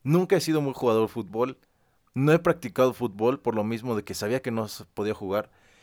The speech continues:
y preferí enfocarme en otros deportes que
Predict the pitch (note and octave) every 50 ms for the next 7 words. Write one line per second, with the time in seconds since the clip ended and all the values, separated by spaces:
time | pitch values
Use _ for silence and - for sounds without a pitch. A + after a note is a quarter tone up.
0 | _ _ _ - B2 - - B2 A2 - - A#2 A2 A#2+ B2+ C3+ C3+ B2 - G#2+
1 | - - B2+ C3 C3 A#2+ A2+ A2+ A#2+ A2+ - A#2+ G2 G#2 F#2 - A2 G#2+ G2+ -
2 | A#2 G#2+ - - G#2+ G2 F#2+ F#2 F2+ F2+ F2